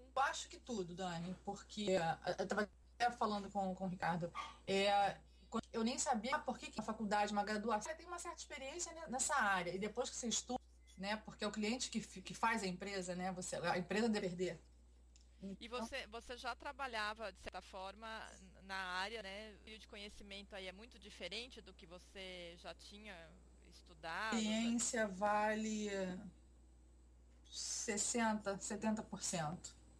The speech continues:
Speaker 1: Muito tempo. Então, eu já vi muita coisa. Então, com a, com a hospitality, que conheço, tem um nome. Tem uma, tem um porquê, tem todo uma, uma, um estudo por trás.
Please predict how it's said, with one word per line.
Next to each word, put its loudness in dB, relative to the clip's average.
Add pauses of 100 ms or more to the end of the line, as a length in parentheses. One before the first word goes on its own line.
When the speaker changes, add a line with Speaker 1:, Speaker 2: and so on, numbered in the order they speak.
(380)
Speaker 1:
Muito 8
tempo. 0 (420)
Então, 4
eu 4
já 6
vi 0
muita 0
coisa. -2
Então, 4 (320)
com 6
a, 2 (180)
com 4
a 8
hospitality, 2
que -8 (680)
conheço, 2
tem 2
um 6
nome. 4 (760)
Tem 4
uma, 6
tem 4
um 8
porquê, 4 (280)
tem 8
todo 4
uma, 6
uma, 2
um 4
estudo 0
por -8
trás. 0